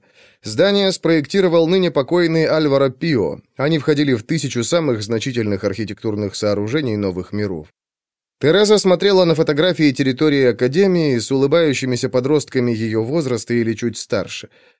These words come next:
Она попыталась представить себя среди них, представить, как будет выглядеть на этих фотографиях. «Теперь здесь будет мой дом, если не случится никакой катастрофы».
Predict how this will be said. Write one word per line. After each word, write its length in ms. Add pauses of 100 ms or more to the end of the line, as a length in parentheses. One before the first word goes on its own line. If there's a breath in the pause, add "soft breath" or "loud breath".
(120)
Она 220
попыталась 540
представить 640
себя 320
среди 320
них, 260 (200)
представить, 600
как 220
будет 280
выглядеть 480
на 60
этих 280
фотографиях. 680 (480)
«Теперь 380
здесь 280
будет 360
мой 200
дом, 360 (260)
если 400
не 100
случится 480
никакой 380
катастрофы». 680